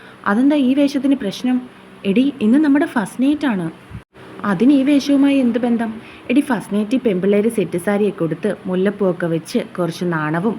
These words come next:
കയ്യിലൊരു ഗ്ലാസ് പാലും ഒക്കെ ആയിട്ട് വേണം ഭർത്താവിൻ്റെ മുറിയിലേക്ക് കയറി വരാൻ. പിന്നെ ഇത്രയും സാരി ഉടുത്തിട്ട് ഇനി ഞാൻ കിടക്കുമ്പോഴും സാരി ഉടുക്കാം, വേറെ പണിയില്ല." അവൾ പറഞ്ഞുകൊണ്ട് പാല് ടേബിളിൽ വെച്ചിട്ട് കട്ടിലിലേക്ക് ചെന്നിരുന്നു. "അതിന് നീ സാരി ഉടുത്ത് കിടക്കാനൊന്നും പോകുന്നില്ലല്ലോ."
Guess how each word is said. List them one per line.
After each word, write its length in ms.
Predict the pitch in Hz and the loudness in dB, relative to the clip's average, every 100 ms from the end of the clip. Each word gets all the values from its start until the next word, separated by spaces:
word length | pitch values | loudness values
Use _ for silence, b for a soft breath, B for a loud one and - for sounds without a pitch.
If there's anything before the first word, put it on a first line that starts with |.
| - | -4
കയ്യിലൊരു 420 | 185 208 214 175 | 0 0 0 0
ഗ്ലാസ് 340 | 170 170 170 | -2 -2 -6
പാലും 440 | 165 165 156 196 196 | -6 -4 -2 0 -2
ഒക്കെ 180 | 170 | -2
ആയിട്ട് 240 | 190 165 208 | -2 -2 -2
വേണം 240 | 190 170 - | -4 -4 -8
ഭർത്താവിൻ്റെ 540 | 175 156 - 175 190 208 | -8 -6 -4 -2 0 0
മുറിയിലേക്ക് 520 | 170 165 170 175 185 | 0 0 0 -2 -4
കയറി 280 | 170 156 170 | -4 -4 -4
വരാൻ. 240 | 165 151 151 B B B | -4 -6 -8 B B B
പിന്നെ 280 | - 190 220 196 - | -2 0 2 0 -4
ഇത്രയും 320 | 151 - 160 | -6 -2 -2
സാരി 300 | 185 220 208 | 0 0 2
ഉടുത്തിട്ട് 340 | 220 214 220 214 | 0 2 0 0
ഇനി 120 | 214 | 0
ഞാൻ 160 | 208 208 | 0 0
കിടക്കുമ്പോഴും 520 | 180 160 185 208 220 | -2 -2 -2 0 0
സാരി 240 | 214 185 | 0 0
ഉടുക്കാം, 320 | 196 190 180 B B B | 0 -2 -4 B B B
വേറെ 220 | - 196 170 | -4 -2 -2
പണിയില്ല." 520 | 151 151 190 240 165 - B B | -4 0 2 2 0 -6 B B
അവൾ 160 | 302 339 | 0 2
പറഞ്ഞുകൊണ്ട് 500 | 339 277 254 262 262 | 2 2 2 2 2
പാല് 360 | 247 208 185 226 | 0 -2 -2 0
ടേബിളിൽ 480 | 220 196 180 214 226 | 2 2 2 0 0
വെച്ചിട്ട് 340 | 190 - 170 170 | -2 -4 -6 -6
കട്ടിലിലേക്ക് 640 | 180 160 165 190 202 208 | -8 -4 0 2 2 0
ചെന്നിരുന്നു. 440 | 208 170 156 160 160 - - - _ - B B - | -2 -2 -2 -4 -8 -12 -20 -20 _ -20 B B -8
"അതിന് 260 | 156 151 185 | -2 0 2
നീ 100 | 220 | 2
സാരി 300 | 233 214 214 | 0 0 2
ഉടുത്ത് 200 | 240 254 | 2 2
കിടക്കാനൊന്നും 640 | 247 202 180 240 285 277 254 | 0 -2 0 2 4 4 4
പോകുന്നില്ലല്ലോ." 600 | 247 233 233 190 147 | 2 4 2 2 0